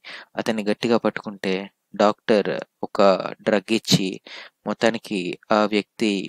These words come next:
పడిపోయాక ఆ వ్యక్తిని తీసుకెళ్ళి ఒక సైక-, I mean, ఒక, what to say, హాస్పిటల్‌లో పెట్టి సపరేట్‌గా ట్రీట్మెంట్ ఇవ్వటం స్టార్ట్ చేశారు.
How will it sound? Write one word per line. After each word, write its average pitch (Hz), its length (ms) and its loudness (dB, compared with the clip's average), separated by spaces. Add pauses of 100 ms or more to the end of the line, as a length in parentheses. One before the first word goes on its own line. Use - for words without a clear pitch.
(140)
పడిపోయాక 107 580 0 (880)
ఆ 117 100 0
వ్యక్తిని 117 420 -4
తీసుకెళ్ళి 104 560 -2 (160)
ఒక 113 160 -12
సైక-, 107 640 0
I 104 100 0
mean, 101 200 -6 (240)
ఒక, - 180 -10 (600)
what 101 160 -2
to 101 100 -6
say, 101 180 -4 (1080)
హాస్పిటల్‌లో 113 520 0
పెట్టి 107 360 -2 (300)
సపరేట్‌గా 110 480 0
ట్రీట్మెంట్ 107 440 -2
ఇవ్వటం 101 240 -2
స్టార్ట్ 95 360 -4
చేశారు. 95 320 -8